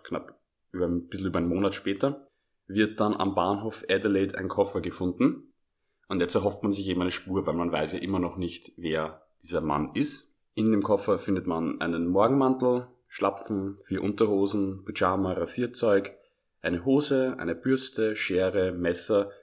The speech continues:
und sogenannte, also gewachste Schnur. Auch hier fehlen bei allen Dingen die Etiketten. Es findet sich mehrmals der Name T Punkt Kane oder Keen. Es kommt davon manchmal auch anders geschrieben, manchmal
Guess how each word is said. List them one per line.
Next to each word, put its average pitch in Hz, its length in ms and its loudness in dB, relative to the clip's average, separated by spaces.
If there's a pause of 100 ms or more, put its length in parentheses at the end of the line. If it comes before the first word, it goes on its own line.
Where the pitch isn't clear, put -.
(100)
und 90 260 -2
sogenannte, 85 500 -6
also 90 240 -4
gewachste - 480 -6
Schnur. 123 480 0 (380)
Auch 101 160 -2
hier 104 200 2
fehlen 90 400 -2
bei 76 240 -2
allen 78 280 -2
Dingen 78 260 -8
die - 100 -14
Etiketten. - 560 -14 (260)
Es 104 280 0
findet 131 220 8
sich 113 200 0
mehrmals 107 540 2
der 104 100 2
Name 98 640 -2 (260)
T 113 200 0
Punkt 98 500 -4 (100)
Kane 131 640 4
oder 90 200 2
Keen. 151 460 -2
Es 110 180 -2
kommt 95 140 0
davon 98 440 -4
manchmal 87 340 -2
auch 92 100 -6
anders 92 300 -4
geschrieben, 131 520 0
manchmal 92 300 -4